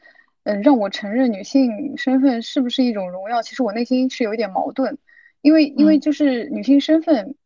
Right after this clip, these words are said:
Speaker 1: 它没有给我在这个社会生存中带来什么值得一提的好处的，就除了可能给我一个更加残酷的环境，让我早点清醒。而且可能因为，就是因为有很多的女性可能面临着更大的困境，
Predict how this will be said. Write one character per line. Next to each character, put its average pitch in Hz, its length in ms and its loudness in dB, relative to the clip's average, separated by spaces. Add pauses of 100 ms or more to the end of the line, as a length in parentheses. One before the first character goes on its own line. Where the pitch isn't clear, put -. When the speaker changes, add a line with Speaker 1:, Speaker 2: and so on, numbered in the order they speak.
Speaker 1:
它 - 140 -2
没 262 140 6
有 233 160 -2
给 190 160 -10
我 220 240 -4
在 214 260 0
这 226 140 -6
个 220 100 -2
社 226 180 -4
会 214 200 -4
生 233 180 0
存 185 220 -8
中 190 220 -10
带 220 180 0
来 - 240 -8
什 - 140 -10
么 185 180 -8
值 208 180 -10
得 208 140 -6
一 - 20 -10
提 - 160 -12
的 208 120 -2
好 202 200 -2
处 - 240 -6
的， - 160 -14 (400)
就 254 80 0
除 233 160 2
了 240 80 6
可 226 140 -2
能 208 100 -6
给 202 120 -4
我 208 120 0
一 - 20 -6
个 208 120 -2
更 226 160 -2
加 214 120 2
残 202 280 -6
酷 233 180 -2
的 196 140 -2
环 185 260 -8
境， 220 140 -4
让 208 120 0
我 196 80 0
早 190 120 0
点 190 160 -6
清 214 240 -4
醒。 - 240 -8 (480)
而 226 100 0
且 226 200 0
可 214 140 -4
能 202 120 -4
因 247 120 2
为， 240 280 0 (320)
就 285 120 0
是 269 100 4
因 285 140 6
为 269 160 2
有 233 140 -2
很 220 140 -6
多 196 120 -6
的 220 100 -2
女 202 160 -2
性 214 160 -6
可 202 100 -6
能 180 120 -6
面 233 160 0
临 208 120 -4
着 226 100 -2
更 277 200 4
大 208 160 -4
的 175 140 -6
困 214 280 -2
境， 185 240 -10